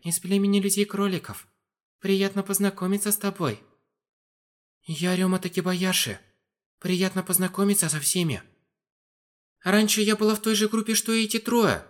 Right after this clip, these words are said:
но когда зловоние дома начало держаться и на мне,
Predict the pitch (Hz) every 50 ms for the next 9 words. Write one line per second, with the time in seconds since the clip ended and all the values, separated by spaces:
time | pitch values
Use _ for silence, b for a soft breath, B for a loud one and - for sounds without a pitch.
0 | _ - 175 190 196 196 202 196 196 202 185 190 196 196 190 196 196 196 196 190
1 | 196 196 196 196 190 190 190 - 196 196 190 196 190 170 196 190 190 - 190 185
2 | 185 185 180 180 180 196 226 226 156